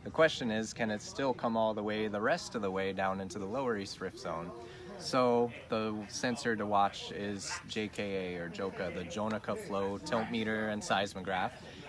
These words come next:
'cause they're one of our only instruments between Pu'uo'o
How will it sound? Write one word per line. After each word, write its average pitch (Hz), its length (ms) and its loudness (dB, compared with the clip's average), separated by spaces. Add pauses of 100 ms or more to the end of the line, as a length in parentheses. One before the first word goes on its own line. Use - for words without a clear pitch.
(100)
'cause 117 180 2
they're 120 160 8
one 123 180 6
of 120 120 4
our 117 120 8
only 113 260 4
instruments 107 560 -2
between 98 500 -2
Pu'uo'o 92 760 0